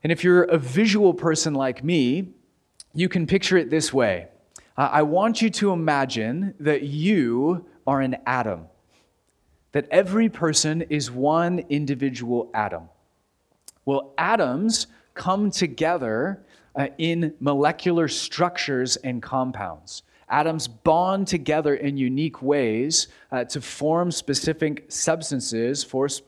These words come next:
a specific purpose. Uh, so, Tori, you can go ahead and throw up the first slide. This is an image of a molecular structure of atoms coming together, bonded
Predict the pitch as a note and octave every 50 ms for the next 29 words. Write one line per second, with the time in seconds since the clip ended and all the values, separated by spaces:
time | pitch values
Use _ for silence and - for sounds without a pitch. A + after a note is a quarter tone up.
0 | _ - C#3 C3+ C#3 C#3 - - - - C3+ - - C3+ B2+ B2+ - B2+ B2 -
1 | - _ _ _ _ _ _ - F3 F#3+ F#3+ F#3+ G#2 F2 E2 - - - - -
2 | _ _ _ - - - - - _ - B2+ C3+ B2+ - - - E3+ E3 D3+ C#3
3 | - - - - - - _ _ _ _ _ - - - - F3 E3+ E3+ F3+ E3
4 | E3+ F3 E3+ E3+ E3+ D#3+ D#3 - D#3+ E3 C#3+ - C3+ - - E3+ D3+ - - -
5 | D3+ D3+ C#3+ C3+ C3 C3 B2 A#2+ B2 D3 F#3+ G#3+ A3 A3+ G#3+ F3 E3 D#3+ D#3 -
6 | - F3 G3+ G3+ E3 C3 B2 B2+ D#3 F3+ F3+ - - - - - - - _ _
7 | C#3 D3 D3 D3 C#3+ C#3+ C#3 - - - D#3 D#3 D#3 D3+ C#3 D3 D#3+ D#3 - -
8 | E3+ D#3 D#3 D#3 C#3+ B2+ - - - - - F#3 F#3 F#3 - - A#2+ A2 A2+ B2+
9 | G#2+ C#3 C#3 - - - C#3 D#3 E3+ E3+ D#3 - - - - E3 E3 F3 E3 D#3
10 | - C3+ C3 C#3+ D3 C#3+ C3 C3 B2+ A2+ G#2 - - C#3+ D3+ D#3+ E3+ F3 F3 D3
11 | C#3 C#3 C#3 C3+ C#3 D3 C#3